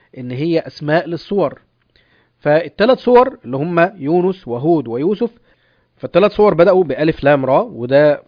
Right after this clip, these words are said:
قاسم مشترك بين التلاتة، وبيدينا معنى إن هم التلاتة بيتكلموا في سياق واحد.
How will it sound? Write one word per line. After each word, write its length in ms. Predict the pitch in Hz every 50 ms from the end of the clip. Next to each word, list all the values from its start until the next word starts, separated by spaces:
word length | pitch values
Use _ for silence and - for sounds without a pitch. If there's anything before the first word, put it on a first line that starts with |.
| _ _
قاسم 300 | - 143 143 - 131 123
مشترك 280 | 117 - - 139 135
بين 160 | 127 120 131 131
التلاتة، 440 | 123 - 117 113 127 - 170 190 - _ _ _ _ _ _ _
وبيدينا 580 | 160 127 123 135 139 135 135 127 147 170 170 156
معنى 300 | 156 151 156 156 156 156
إن 120 | 123 113
هم 160 | 120 135 135
التلاتة 420 | 127 - 127 117 127 123 - 123 117
بيتكلموا 560 | 123 - 107 - - 117 113 123 123 120 117
في 240 | 110 - 123 123 123
سياق 360 | - - 117 120 117 - 127
واحد. 220 | 123 - - 180